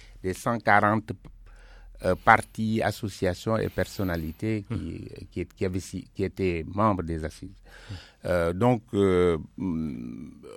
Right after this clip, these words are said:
Speaker 1: la question ne se pose pas. Il y a, il n'y a pas eu. Moi, j'étais, euh, non seulement j'étais présent à la, à la séance,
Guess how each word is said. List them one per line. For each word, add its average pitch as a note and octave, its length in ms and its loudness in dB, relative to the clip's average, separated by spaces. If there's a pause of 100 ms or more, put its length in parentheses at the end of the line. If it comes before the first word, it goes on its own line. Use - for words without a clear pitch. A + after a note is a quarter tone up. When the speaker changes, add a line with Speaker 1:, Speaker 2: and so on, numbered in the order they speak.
(280)
Speaker 1:
la G#2+ 220 4
question B2 340 2
ne G#2+ 100 4
se G2+ 160 -8
pose F#2 360 -2
pas. C#3 260 6
Il - 120 -6
y F#2 100 2
a, F2+ 60 0 (200)
il G2+ 120 0
n'y G2 120 4
a E2+ 60 4
pas F#2 200 2
eu. E2+ 160 2
Moi, A2 200 4
j'étais, E2 580 -6 (580)
euh, - 80 -6
non F2 220 -2
seulement F2 460 -4
j'étais F2+ 260 -2
présent F2+ 400 -2
à E2 100 -2
la, D2 200 -2
à - 120 -12
la D2+ 140 -10
séance, G2+ 640 -2